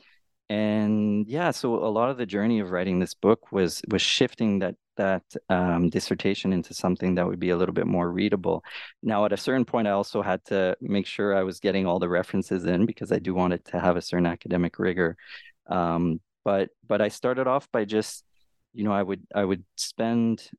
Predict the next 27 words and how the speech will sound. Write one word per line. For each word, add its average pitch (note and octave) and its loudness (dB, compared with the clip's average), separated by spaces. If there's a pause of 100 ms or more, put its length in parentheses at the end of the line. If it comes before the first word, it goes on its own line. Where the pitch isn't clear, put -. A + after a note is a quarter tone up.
uh, F2+ 0 (420)
you B2 0
know, A2 2
the G#2 -2
U A#2 -2
B A#2+ -2
C - -12
campus F#2 -2
is E2 -6
beautiful. F2 0
It's - -6
the G2 0
West F2+ 4
Coast, - -2
right? F2+ 2
So F#2 0
I F#2 4
would F#2+ -2
spend G#2 0
time F#2 0
outdoors, E2+ -2
a - -18
couple G2 -2
of E2+ -2
hours F2 0
every F2+ 0
morning, E2+ 0